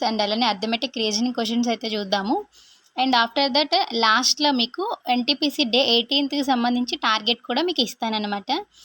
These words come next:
మనం డే సెవెంటీన్త్ యొక్క టార్గెట్ ఏంటి అండి? సీఎం and governors and also రీజనింగ్ సంబంధించి డైరెక్షన్స్ and అర్థమెటిక్ సంబంధించి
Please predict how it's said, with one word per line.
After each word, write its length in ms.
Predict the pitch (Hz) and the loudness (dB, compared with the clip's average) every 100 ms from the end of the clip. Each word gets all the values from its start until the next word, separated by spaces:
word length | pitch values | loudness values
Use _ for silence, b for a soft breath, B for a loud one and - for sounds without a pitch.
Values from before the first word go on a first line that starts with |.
| B B B 262 | B B B 0
మనం 260 | 285 359 | 2 2
డే 200 | 240 262 | 2 0
సెవెంటీన్త్ 580 | 285 311 294 285 311 294 | 2 2 2 0 0 0
యొక్క 180 | 294 294 | 0 2
టార్గెట్ 400 | 247 233 240 262 | 2 2 0 0
ఏంటి 340 | 247 247 254 | 0 0 0
అండి? 320 | 247 240 359 440 _ b b b - | 0 0 -2 -6 _ b b b -8
సీఎం 360 | - 277 277 339 | 2 2 4 2
and 140 | 320 | 2
governors 600 | 247 226 240 247 262 - 349 233 | 2 4 4 2 0 0 0 2
and 100 | 220 | 2
also 500 | 220 240 311 370 392 _ _ - | 2 0 0 -2 -4 _ _ -6
రీజనింగ్ 380 | 254 254 277 311 | -2 2 2 2
సంబంధించి 460 | 302 269 269 262 294 | 2 2 2 0 2
డైరెక్షన్స్ 760 | 226 220 240 - 262 254 359 | 2 2 -2 -2 -2 0 0
and 100 | 240 | 2
అర్థమెటిక్ 500 | 214 208 247 262 285 | 2 2 -2 -2 -4
సంబంధించి 760 | - 262 240 240 233 233 392 | -2 -2 0 0 0 0 -2